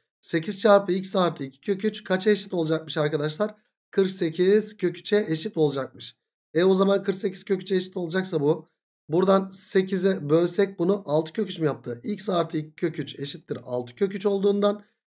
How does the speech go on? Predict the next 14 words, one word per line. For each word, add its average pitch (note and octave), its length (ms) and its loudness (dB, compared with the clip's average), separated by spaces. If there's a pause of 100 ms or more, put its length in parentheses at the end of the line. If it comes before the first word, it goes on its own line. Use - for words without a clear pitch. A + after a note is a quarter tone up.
(100)
x'i F#3 320 0
buradan D3+ 340 2
dört F#3+ 200 -2
kök C#3 160 -4
üç - 140 -10
diye F#3 300 0
buluruz. A#2+ 380 -2
Cevabımız E3 500 2
böylelikle F#3 640 2
Balıkesir D#3+ 760 0
çıktı F3 560 -2
ikinci D#3+ 460 -4
soruda D3+ 420 0
arkadaşlar. A2+ 520 -6